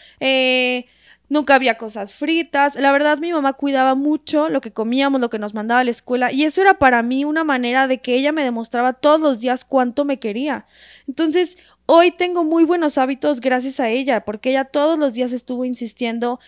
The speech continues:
en darme de desayunar antes de irme a la escuela, en mandarme mi lunch, en que llegara y siempre hubiera cal-, eh, comida caliente preparada por ella. Entonces,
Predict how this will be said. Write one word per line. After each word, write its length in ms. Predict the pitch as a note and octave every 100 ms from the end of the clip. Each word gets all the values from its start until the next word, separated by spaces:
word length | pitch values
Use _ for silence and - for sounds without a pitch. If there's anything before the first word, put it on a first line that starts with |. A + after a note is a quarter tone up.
| -
en 220 | C4 C4
darme 340 | A#3+ A3+ A#3+ C4
de 120 | A3+
desayunar 480 | G#3 G3+ G3+ A#3+ D4+
antes 180 | C4 A3+
de 60 |
irme 120 | A#3+
a 40 | G#3+
la 80 | G3+
escuela, 320 | - G3+ G3+
en 60 |
mandarme 440 | G3+ A3 B3 C4+ D4+
mi 140 | C4+
lunch, 360 | A#3 A3+ A3 -
en 120 | A3+
que 220 | A#3 A#3 A3+
llegara 400 | A#3+ C4 C#4+ D#4+
y 80 |
siempre 380 | D4 C#4+ C4 C4
hubiera 200 | B3+ A#3+
cal-, 220 | B3 A#3
eh, 160 | - A3+
comida 320 | A#3+ A#3 A3+
caliente 460 | A#3 A3 C4+ C#4+ E4
preparada 500 | C#4+ A3+ G#3 G#3+ A3
por 160 | G#3+
ella. 160 | G#3 G#3
Entonces, 500 | G#3+ C4+ C#4 E4 -